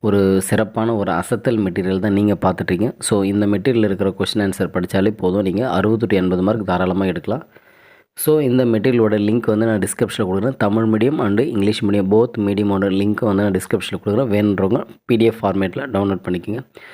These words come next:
ரொம்ப சூப்பரான அசத்தலான மெட்டீரியல். So கவர்மெண்ட் வந்து பார்த்திங்கன்னா செங்கல்பட்டு மாவட்டத்தோட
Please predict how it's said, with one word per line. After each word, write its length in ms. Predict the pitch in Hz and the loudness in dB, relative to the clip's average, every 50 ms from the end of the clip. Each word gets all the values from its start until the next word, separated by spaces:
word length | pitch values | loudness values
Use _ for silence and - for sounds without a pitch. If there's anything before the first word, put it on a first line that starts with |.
| - - _ _ - 113 | -20 -20 _ _ -2 0
ரொம்ப 180 | 113 123 131 120 - | 2 2 0 0 0
சூப்பரான 500 | - 113 107 110 - 110 104 113 123 131 - - 101 | -2 -2 -2 0 -2 0 0 0 0 -2 -4 -6 -8
அசத்தலான 480 | 92 - 117 110 - 110 104 104 110 104 95 | -4 -4 -4 -2 0 0 0 0 0 0 -2
மெட்டீரியல். 380 | 92 87 101 95 98 127 143 143 - - - - _ _ _ - | -4 -4 -6 -6 -6 -8 -10 -12 -18 -20 -20 -20 _ _ _ -2
So 80 | - 110 104 104 98 95 | 0 2 2 2 2 2
கவர்மெண்ட் 400 | 104 110 113 117 117 117 110 - 104 | 0 2 2 0 0 -2 -2 -2 -2
வந்து 140 | 104 107 101 | -2 -2 -2
பார்த்திங்கன்னா 360 | 104 98 - 110 117 131 113 - | -2 -2 -2 -2 -2 -2 -2 -4
செங்கல்பட்டு 420 | 101 104 110 110 110 113 95 101 101 | -4 -2 -2 -2 -2 -4 -4 -2 -2
மாவட்டத்தோட 480 | 98 98 101 98 95 92 101 98 104 127 | -2 -2 -2 -2 -4 -2 -2 0 0 0